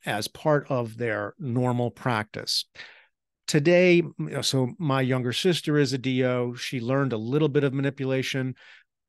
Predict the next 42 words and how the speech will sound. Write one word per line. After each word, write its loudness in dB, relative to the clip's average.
but 2
as 0
a 0
family 0
medicine -2
doctor, -4
she -2
does -4
not -2
really -2
use -4
it. -12
Some 2
D 2
Os 2
still -6
embrace 2
it, 0
but -4
for -6
the 2
most 4
part, -8
there's 2
very 4
little 4
difference -4
in -6
the -12
training 0
that 0
D 2
Os 2
and -6
M -4
Ds 0
get. -8
Maybe 2
a 6
little 4
bit -2
of -8